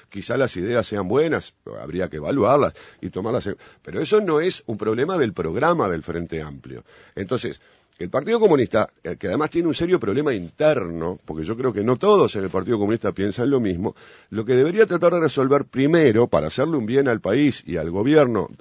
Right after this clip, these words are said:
del cual pertenece, sería precisamente tratar de resolver sus diferencias internas,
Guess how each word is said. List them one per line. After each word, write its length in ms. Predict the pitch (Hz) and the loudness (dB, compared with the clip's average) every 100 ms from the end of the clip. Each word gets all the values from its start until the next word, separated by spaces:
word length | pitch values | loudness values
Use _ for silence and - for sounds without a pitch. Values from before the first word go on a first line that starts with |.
| _ _ - | _ _ -20
del 460 | - 78 85 85 | -20 -18 -12 -10
cual 240 | - 135 120 | -2 -2 0
pertenece, 760 | 113 120 135 147 92 - 127 - - - | -2 0 2 2 0 -2 -4 -6 -20 -20
sería 300 | - 98 165 | -10 -4 -4
precisamente 480 | 170 160 175 180 151 | -2 0 0 0 0
tratar 320 | 104 98 151 | -2 0 0
de 80 | 175 | 2
resolver 420 | 151 139 135 156 | 0 0 2 0
sus 160 | 123 107 | 0 -4
diferencias 560 | 95 98 131 160 165 151 | -4 -2 -2 -2 -2 -2
internas, 640 | 160 170 156 135 117 - | 0 4 4 4 -2 -6